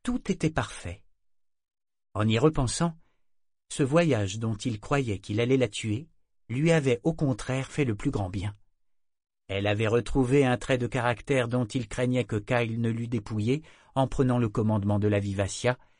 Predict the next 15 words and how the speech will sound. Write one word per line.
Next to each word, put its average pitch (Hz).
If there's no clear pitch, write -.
et 156
dont 156
l'absence 160
l'avait 160
rendu 151
insupportable 131
au 110
cours 110
des 110
deux 117
derniers 117
périples 107
sur 107
la 104
Vive-Nef. 95